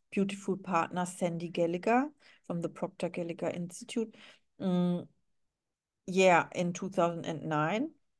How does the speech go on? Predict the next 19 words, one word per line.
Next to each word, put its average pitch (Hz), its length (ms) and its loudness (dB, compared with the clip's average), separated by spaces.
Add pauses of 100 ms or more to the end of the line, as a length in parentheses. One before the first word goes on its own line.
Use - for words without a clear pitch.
(480)
And 165 840 2 (440)
yeah, 269 300 10
it 214 160 2
contains 208 840 0 (300)
every 190 720 2 (280)
important 180 600 -2
message 196 680 0
about 147 540 0 (200)
the 160 200 0
law 151 360 0
of - 200 -6
attraction, - 600 -4
the 190 80 -2
law 165 260 0
of 156 140 -8
vibration, 160 600 0
how 175 240 0
it 170 200 -6
works. 151 440 0